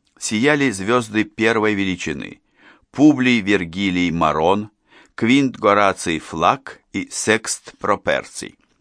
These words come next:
Их покровителем и близким другом был меценат – организовавший нечто вроде литературного кружка и поддерживавший поэтов не только морально, но и в большей степени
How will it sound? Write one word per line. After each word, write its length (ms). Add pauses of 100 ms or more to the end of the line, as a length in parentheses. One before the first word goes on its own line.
(440)
Их 200
покровителем 800
и 220
близким 540
другом 480 (380)
был 200
меценат – 760 (280)
организовавший 840
нечто 400
вроде 400
литературного 880
кружка 540 (320)
и 120
поддерживавший 920
поэтов 680
не 180
только 440
морально, 680 (400)
но 420 (480)
и 120
в 100
большей 400
степени 720